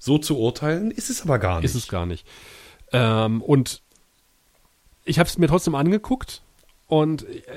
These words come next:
Speaker 2: ich muss sagen, ich, ich find's ja unfassbar schön inszeniert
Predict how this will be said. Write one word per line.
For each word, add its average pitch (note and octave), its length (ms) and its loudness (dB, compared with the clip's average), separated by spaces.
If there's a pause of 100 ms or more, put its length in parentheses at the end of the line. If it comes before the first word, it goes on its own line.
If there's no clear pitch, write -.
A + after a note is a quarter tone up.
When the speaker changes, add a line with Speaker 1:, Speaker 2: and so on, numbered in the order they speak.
(120)
Speaker 2:
ich D#3 140 -6
muss D#3 160 4
sagen, F3+ 300 2
ich, C#3+ 160 -6 (140)
ich D#3 160 -8
find's - 240 -2
ja F#3 100 0
unfassbar F3 1040 2
schön D#3 340 2
inszeniert C#3 800 0